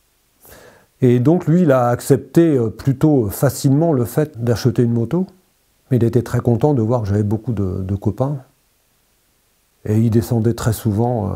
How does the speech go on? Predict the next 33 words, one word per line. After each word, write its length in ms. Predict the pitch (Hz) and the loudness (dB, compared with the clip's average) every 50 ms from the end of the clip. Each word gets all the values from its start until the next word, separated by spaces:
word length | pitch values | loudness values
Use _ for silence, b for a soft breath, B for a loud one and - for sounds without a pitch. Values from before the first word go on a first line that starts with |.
| 90 87 92 95 - _ _ _ _ _ _ _ _ | -8 -10 -12 -14 -18 _ _ _ _ _ _ _ _
pour 160 | 104 95 - | -8 -6 -2
parler 260 | - 117 104 110 117 | -2 -2 0 0 -2
avec 300 | 107 98 98 95 92 - | -2 -2 -4 -4 -4 -4
nous 160 | 113 113 110 | -4 -4 -4
et 60 | 101 92 | -4 -6
tout 140 | - 95 | -8 -8
ça. 300 | - - 156 147 123 98 | -6 -4 -4 -4 -2 -4
Et 120 | 98 95 90 85 85 87 90 - _ _ _ b b b b b b b b b _ _ | -4 -6 -6 -8 -12 -16 -18 -20 _ _ _ b b b b b b b b b _ _
je 160 | 107 98 107 | -6 -4 -4
suppose 500 | 104 - - 131 131 - 160 160 160 - | -2 -2 -2 -4 -4 -2 -4 -4 -4 -6
que 420 | - - 127 123 120 117 113 113 113 113 110 107 - _ _ _ _ _ _ _ _ _ _ _ _ _ _ _ _ _ _ _ _ | -4 -2 0 0 0 0 -2 -4 -4 -6 -6 -10 -14 _ _ _ _ _ _ _ _ _ _ _ _ _ _ _ _ _ _ _ _
c'est 260 | - - 135 131 165 | -4 -2 0 2 2
avec 220 | 147 135 147 143 | 2 2 0 0
quelques 280 | 143 - 165 - - - | 0 0 -2 0 0 0
regrets 500 | 143 113 135 135 131 131 104 151 165 170 | 2 2 2 2 0 0 0 -2 -2 -2
qu'il 300 | 165 - - - 113 110 | -4 -6 -4 -2 0 0
aura, 340 | 113 110 107 107 104 101 101 98 98 98 98 101 107 104 107 110 110 113 113 - _ _ _ _ _ _ _ _ _ _ _ _ _ _ _ _ _ _ _ _ _ _ _ _ _ _ _ _ _ _ _ _ _ _ _ _ _ _ - 135 - | 0 0 -2 -2 -4 -4 -4 -6 -8 -8 -10 -10 -10 -10 -10 -10 -12 -12 -14 -16 _ _ _ _ _ _ _ _ _ _ _ _ _ _ _ _ _ _ _ _ _ _ _ _ _ _ _ _ _ _ _ _ _ _ _ _ _ _ -16 -4 0
qu'il 100 | - 123 | 0 2
n'a 120 | 127 131 | 2 2
pas 140 | 131 156 143 | 2 0 0
pu 140 | - - 156 | 0 -2 -2
faire 180 | - - 151 | 0 0 2
la 100 | 135 135 | 2 2
même 100 | 131 127 | 0 0
chose 320 | - - 117 101 - - - _ _ _ _ _ _ | -2 -2 -4 -4 -4 -6 -14 _ _ _ _ _ _
par 160 | - 135 127 117 | 0 0 2 2
rapport 580 | 131 127 - - 151 156 165 147 123 - - | -2 -4 -2 0 2 2 2 2 0 -4 -4
à 260 | 143 135 135 131 123 | -2 -2 0 0 -2
cette 260 | 127 - 139 127 - 139 | -2 -2 -2 -2 0 -2
atmosphère, 640 | - - 135 127 120 - - - 127 120 117 117 104 | -2 0 0 0 0 0 -2 -2 -2 -2 0 -2 -2
à 80 | 104 | -4
cette 240 | 98 - 117 107 - | -4 -4 -4 -2 0
ambiance. 380 | 113 110 107 101 101 92 - | -2 -2 -2 -2 -4 -4 -6